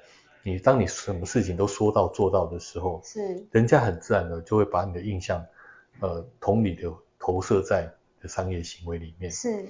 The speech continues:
Speaker 1: 呃，那当这样的一个人脉建立起来的时候是很稳固的。
Speaker 2: 嗯哼。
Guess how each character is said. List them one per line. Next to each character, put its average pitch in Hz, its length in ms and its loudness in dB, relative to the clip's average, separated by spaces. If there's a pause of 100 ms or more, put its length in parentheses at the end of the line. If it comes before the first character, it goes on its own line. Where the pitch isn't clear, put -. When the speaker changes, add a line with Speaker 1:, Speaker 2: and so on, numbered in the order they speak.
(360)
Speaker 1:
呃， - 240 -8 (100)
那 127 140 4
当 139 340 4
这 147 120 6
样 131 100 8
的 110 140 8
一 110 40 6
个 98 440 4 (420)
人 107 160 4
脉 120 220 6
建 117 260 4
立 104 80 8
起 - 220 -4
来 82 60 -4
的 85 60 -2
时 87 40 -2
候 95 80 0
是 95 160 0
很 92 180 -2
稳 82 220 -6
固 90 200 -2
的。 - 200 -12
Speaker 2:
嗯 226 160 -4
哼。 247 380 -6